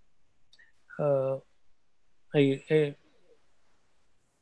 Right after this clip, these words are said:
the duty of care of a doctor, any doctor, including the anesthetist,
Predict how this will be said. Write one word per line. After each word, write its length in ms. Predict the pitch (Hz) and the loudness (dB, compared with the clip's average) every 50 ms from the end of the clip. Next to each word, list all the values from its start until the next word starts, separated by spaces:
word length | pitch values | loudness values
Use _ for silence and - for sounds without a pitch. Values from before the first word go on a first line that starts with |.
| _ _ _ _ _ _ _ _ _ - - _ _ _ _ _ _ _ _ - | _ _ _ _ _ _ _ _ _ -20 -20 _ _ _ _ _ _ _ _ 4
the 80 | 196 | 4
duty 460 | 170 143 170 226 247 247 - 220 196 | 4 6 6 6 6 6 6 4 6
of 180 | 170 151 - - | 6 6 4 2
care 300 | - 151 147 156 156 - | 2 4 6 6 6 4
of 200 | 147 - - - | 2 0 0 0
a 300 | 143 143 139 135 131 127 - - - - - | 2 4 4 4 2 0 -4 -20 -20 0 4
doctor, 480 | - 156 139 135 - - - 135 113 - - _ _ - | 6 6 6 4 2 -2 -4 -4 -4 -4 -8 _ _ 2
any 240 | 170 185 208 233 220 | 4 6 6 6 6
doctor, 400 | 170 135 117 107 - _ - - - - - - - | 4 4 2 0 -4 _ -14 -14 -14 -20 -20 -12 -4
including 500 | - 151 151 139 143 147 139 135 127 127 | -2 -2 0 4 4 4 4 4 0 0
the 60 | 117 117 113 | -2 -2 -2
anesthetist, 520 | 120 107 - - 127 - - - - - | -2 -6 -6 -10 -10 -10 -10 -20 -20 -20